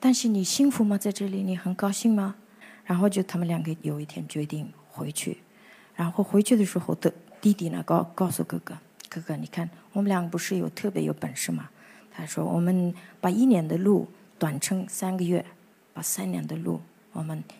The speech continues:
剪成三天的路，我们就马上可以不就到了吗？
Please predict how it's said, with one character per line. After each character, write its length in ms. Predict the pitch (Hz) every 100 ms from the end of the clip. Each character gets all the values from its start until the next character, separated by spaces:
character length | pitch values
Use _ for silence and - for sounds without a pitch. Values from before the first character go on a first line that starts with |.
| -
剪 260 | 165 143
成 320 | - 165 151 165 - - - _ _ _
三 360 | - - 175 170
天 220 | 185 165
的 120 | 147
路， 180 | 143 - - - _ _
我 100 | -
们 140 | 156 160
就 100 | 160
马 120 | 147
上 180 | 151 175
可 120 | 160
以 80 | 156
不 140 | 151 -
就 120 | -
到 180 | - 160
了 100 | 160
吗？ 140 | 147